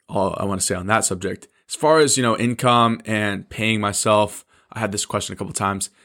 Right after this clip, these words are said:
You know, pay yourself first. It's, it's the old rule. Um, if, if I'm making the money, you know, pay yourself first, then pay the tax man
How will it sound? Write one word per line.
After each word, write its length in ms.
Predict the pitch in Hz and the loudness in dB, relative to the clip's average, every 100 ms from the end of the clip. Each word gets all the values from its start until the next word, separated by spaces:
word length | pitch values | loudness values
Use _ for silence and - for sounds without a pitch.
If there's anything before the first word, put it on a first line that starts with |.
| - | -2
You 80 | 120 | 2
know, 80 | |
pay 180 | 123 139 | 4 4
yourself 280 | 143 135 117 | 4 4 2
first. 300 | 131 120 - | 4 2 2
It's, 260 | 95 - - | -4 -6 -8
it's 120 | - - | -12 -6
the 100 | 95 | -2
old 220 | 110 101 | 0 0
rule. 340 | 104 104 101 _ _ _ _ | 2 2 0 _ _ _ _
Um, 400 | 107 110 101 92 _ _ _ | 0 0 0 -4 _ _ _
if, 140 | - - | -6 -4
if 160 | - | 2
I'm 140 | 110 127 | 2 4
making 200 | 117 107 | 2 0
the 60 | |
money, 240 | 107 113 104 | 2 2 2
you 60 | |
know, 100 | 98 | -2
pay 140 | - 117 | 0 2
yourself 300 | 117 113 - | 2 0 2
first, 300 | 110 107 - | 2 2 0
then 140 | 98 | -4
pay 180 | - 107 | 2 2
the 80 | 98 | 2
tax 340 | 107 101 - | 2 0 0
man 320 | 104 101 98 | -2 -2 -6